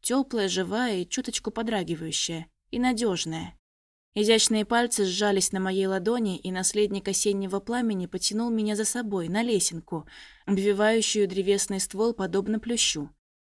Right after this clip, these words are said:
Сверкнула молния, белым пламенем прочертившая небо от края до края. Грохотнул гром так близко, что я невольно втянула голову в плечи. Тотчас почувствовала, как пальцы Нильдиньяра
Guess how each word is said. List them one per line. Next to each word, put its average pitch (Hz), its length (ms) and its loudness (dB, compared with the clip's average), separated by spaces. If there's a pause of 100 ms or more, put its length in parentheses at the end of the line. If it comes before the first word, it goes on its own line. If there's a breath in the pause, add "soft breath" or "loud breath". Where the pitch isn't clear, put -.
(280)
Сверкнула 277 560 4
молния, 185 640 0
белым 190 360 2
пламенем 208 520 2
прочертившая 190 720 -2
небо 196 320 -2
от 190 100 -4
края 202 280 -2
до 208 120 -2
края. 170 480 -8 (500)
Грохотнул 208 540 0
гром 226 460 4 (100)
так 185 220 0
близко, 220 420 2
что - 180 0
я 202 140 2
невольно 214 420 0
втянула 202 380 -2
голову 220 420 0
в - 120 -14
плечи. 175 460 0 (400 soft breath)
Тотчас 196 360 2
почувствовала, 190 800 0
как 185 220 -8
пальцы 202 360 0
Нильдиньяра 196 760 0